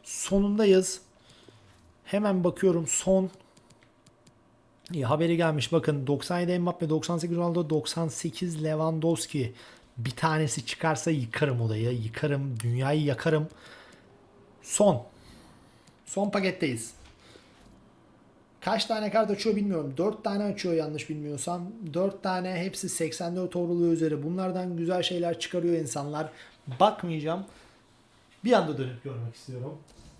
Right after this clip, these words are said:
Rezilliğe hazır mısınız? Beş, dört, üç, iki, bir, sıfır. Allah seni. Allah seni.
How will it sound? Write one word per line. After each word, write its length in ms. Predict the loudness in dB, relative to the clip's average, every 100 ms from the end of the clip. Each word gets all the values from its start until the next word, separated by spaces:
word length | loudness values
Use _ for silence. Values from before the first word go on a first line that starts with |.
| -20 -20 -20 -12 -6
Rezilliğe 680 | -6 -6 -8 -8 -6 -8 -8 -14 -20 -20 -20 -20 -20 -20 -20 -20
hazır 360 | -10 -6 -4 -6
mısınız? 520 | -8 -12 -10 -12 -10 -8
Beş, 400 | -6 -6 -10 -12
dört, 300 | -8 -8 -8 -14 -14
üç, 300 | -12 -12 -14
iki, 580 | -20 -20 -14 -10 -10 -10
bir, 320 | -8 -8 -10 -14
sıfır. 540 | -14 -10 -8 -6 -8 -12 -20 -20 _ _ _ _ _ _ _ _ _ -8
Allah 380 | -4 -2 -2 -2
seni. 420 | 0 0 2 0 -4 -14 -8
Allah 680 | -4 -2 -2 -2 0 2 2 0
seni. 260 | -8 -6